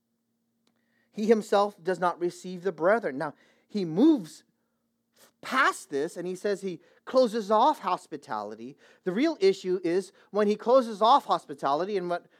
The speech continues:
what we've learned about that from last week is that the hospitality that was being offered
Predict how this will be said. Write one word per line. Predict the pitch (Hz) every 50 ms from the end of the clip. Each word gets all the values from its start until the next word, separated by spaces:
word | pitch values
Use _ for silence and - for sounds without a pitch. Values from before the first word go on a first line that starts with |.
| _ _
what | - 175 170 165 175 175 175 175 185 175
we've | 175 170 151 139
learned | 151 180 240 294 285 233
about | 170 170 160 160 160 -
that | 165 165 156 -
from | 175 156
last | 147 151 185 254 339 359 - -
week | 180 165 156 151 - 165
is | 151 135
that | 175 175 170 - _ _ _ _ _ _ _
the | - 165
hospitality | - - 247 262 254 240 226 - 247 247 277 285 277 220 214 196
that | 190 190 190 190
was | 190 180 160
being | 180 180 165 165 -
offered | 208 226 277 320 339 - - 196 175 170 170